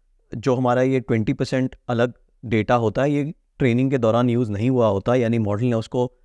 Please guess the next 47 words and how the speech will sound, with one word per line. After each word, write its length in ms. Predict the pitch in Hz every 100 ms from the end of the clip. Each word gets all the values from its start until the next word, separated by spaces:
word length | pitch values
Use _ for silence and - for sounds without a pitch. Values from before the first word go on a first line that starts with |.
| _ 113
नहीं 220 | 113 147
देखा 240 | 117 131
होता, 360 | 117 107 123 175 _ _ -
इसलिए 480 | 143 - 143 151 180
जब 160 | 139 131
हम 120 | 139
टेस्ट 240 | 139 131 -
करते 260 | 117 -
हैं 100 | 151
हमारे 340 | 165 117 107 110
को 160 | 143
थोड़ी 260 | - 120 120
सी 200 | 139 147
श्योरिटी 400 | - 110 107 123
होती 300 | 113 98 104
है 160 | 143 - _ _ -
कि 80 |
हम 280 | 120 120 185 - _ -
टेस्ट 240 | 127 - _ _ _ _ _ _ -
उस 180 | 156 -
डेटा 260 | 127 127
पे 160 | 120 131
कर 160 | 120 107
रहे 160 | 104
हैं 80 | 123
मॉडल 300 | 113 104 104
को 240 | 101 190 _ _ -
जो 160 | 139
मॉडल 300 | 135 104 110
ने 120 | 123 170
ट्रेन 300 | - 117 117
होते 220 | 104 123
वक्त 160 | 131
नहीं 180 | 113 110
देखा 280 | 95 82 98
था। 140 | - - _ _ -
तो 60 | 131
यहाँ 280 | 113 117 143
पर 160 | 139
ये 100 | 135
हमारे 260 | 131 117 110
को 100 | 127
एक 60 |
वार्निंग 400 | 110 104 107 123
दे 100 | 110
रहा 120 | 101
है 140 | 107